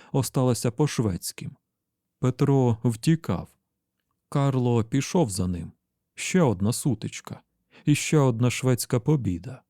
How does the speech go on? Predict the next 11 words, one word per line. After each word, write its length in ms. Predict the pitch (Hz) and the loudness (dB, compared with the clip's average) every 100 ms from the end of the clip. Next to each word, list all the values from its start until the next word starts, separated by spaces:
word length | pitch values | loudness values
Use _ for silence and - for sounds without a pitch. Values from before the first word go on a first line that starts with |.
| _ _ _ _ - | _ _ _ _ 0
Побіджує 720 | 135 131 165 110 120 110 92 _ - | 2 4 2 4 4 4 2 _ -4
геній, 600 | 107 147 131 117 98 - _ _ | 2 4 6 4 4 -2 _ _
лицарське 580 | 123 143 - 113 - 113 | 0 2 2 -2 -2 -2
завзяття, 880 | 98 98 101 123 120 110 - 104 92 _ _ _ | 0 -2 0 2 0 -2 -4 -4 -6 _ _ _
воєнний 600 | 117 139 127 123 117 139 | 0 2 4 4 4 2
досвід. 640 | 135 113 - - - - _ _ _ _ _ _ - | 2 0 -2 -12 -14 -18 _ _ _ _ _ _ -8
Чого 320 | - 135 135 | -2 0 0
ж 120 | - | -2
сумніватися 760 | - 127 143 170 147 - - 110 | 0 2 4 2 0 -4 -10 -8
тоді? 440 | - 87 92 85 _ _ _ _ _ _ _ _ - | -8 -8 -10 -16 _ _ _ _ _ _ _ _ -6
Дими 460 | 110 143 160 113 | 0 4 4 2